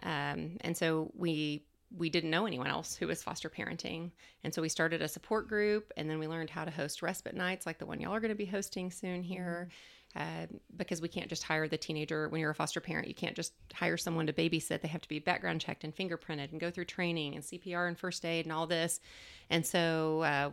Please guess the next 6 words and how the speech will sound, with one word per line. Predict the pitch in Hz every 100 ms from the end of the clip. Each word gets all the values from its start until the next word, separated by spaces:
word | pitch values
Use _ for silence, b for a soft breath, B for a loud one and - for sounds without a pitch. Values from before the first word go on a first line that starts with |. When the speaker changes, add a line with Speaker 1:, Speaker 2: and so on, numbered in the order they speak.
| 160
Speaker 1:
we | 160
could | 147 156
rarely | 156 151 151 160 151
leave | 156 139
home. | - 170 151 160 180 208 b b b -
And, | - 147 147 151 151